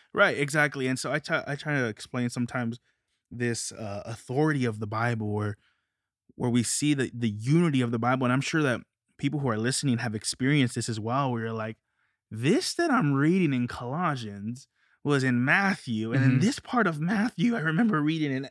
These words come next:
Speaker 1: Exodus,
Speaker 2: <laughs>
Speaker 1: or how did, how did what God promised over here com-, get completed over here? And then I'm waiting on something, or now I'm living an actual prophecy that I'm seeing written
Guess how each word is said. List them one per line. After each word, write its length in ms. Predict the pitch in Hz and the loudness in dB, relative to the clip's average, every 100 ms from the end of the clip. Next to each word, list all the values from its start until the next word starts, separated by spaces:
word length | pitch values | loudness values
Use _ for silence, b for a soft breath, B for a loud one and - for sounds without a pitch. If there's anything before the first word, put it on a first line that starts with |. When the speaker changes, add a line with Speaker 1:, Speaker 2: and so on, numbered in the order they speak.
| - | -8
Speaker 1:
Exodus, 560 | 165 - 143 113 120 - 147 - | -8 -6 -4 -4 -4 0 0 2
Speaker 2:
<laughs> 200 | 147 135 | 0 2
Speaker 1:
or 240 | 165 156 208 180 | 4 4 2 -6
how 260 | - 196 285 | -2 0 2
did, 200 | 269 208 - | 0 -2 -6
how 260 | - 175 233 | -4 0 0
did 120 | 285 | 0
what 260 | 208 175 127 | -2 -4 -4
God 320 | 156 175 196 | 0 0 -2
promised 640 | - 165 170 170 135 135 - | -6 -2 2 2 0 -2 -2
over 180 | 156 139 | 0 0
here 640 | 139 - 214 180 131 127 B B B - | -2 -4 0 4 4 2 B B B -4
com-, 220 | 185 147 - | -2 -2 0
get 200 | 196 196 | -2 0
completed 580 | 196 143 - 202 220 175 | -2 -2 -2 2 4 4
over 220 | 147 131 | 4 0
here? 680 | 131 - 240 208 160 143 139 | -4 0 4 6 6 6 6
And 280 | 156 156 156 | 4 2 4
then 160 | 156 | 2
I'm 240 | 151 160 151 | 4 4 4
waiting 320 | 180 262 254 | 4 4 4
on 120 | 208 | 4
something, 460 | 180 180 165 160 165 | 2 2 2 2 2
or 100 | 147 | 4
now 260 | 147 185 214 | 4 6 6
I'm 140 | 175 | 6
living 560 | 151 175 233 185 160 175 B B B - | 6 6 4 4 2 0 B B B -2
an 120 | 156 | 0
actual 460 | 165 185 - 185 156 | 2 2 4 4 2
prophecy 760 | - 202 220 277 202 - 165 160 | 2 4 4 6 4 2 4 6
that 120 | 156 | 6
I'm 180 | 156 143 | 6 4
seeing 600 | - 214 196 170 156 - _ _ _ _ _ - | 2 2 4 4 2 -4 _ _ _ _ _ -6
written 580 | 135 160 214 175 165 | 0 4 4 4 0